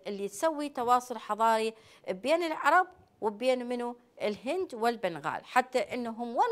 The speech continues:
وصلوا؟ وصلوا إلى سواحل الصين عن طريق التجارة البحرية. إذن حديثنا عن التجارة،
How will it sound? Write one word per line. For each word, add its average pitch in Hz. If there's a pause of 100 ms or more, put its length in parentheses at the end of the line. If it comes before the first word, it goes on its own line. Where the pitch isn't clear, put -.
وصلوا؟ 185 (420)
وصلوا 381
إلى 202
سواحل 208
الصين 269 (100)
عن 208
طريق 196
التجارة 170
البحرية. 156 (840)
إذن 302 (460)
حديثنا 226
عن 277
التجارة، 285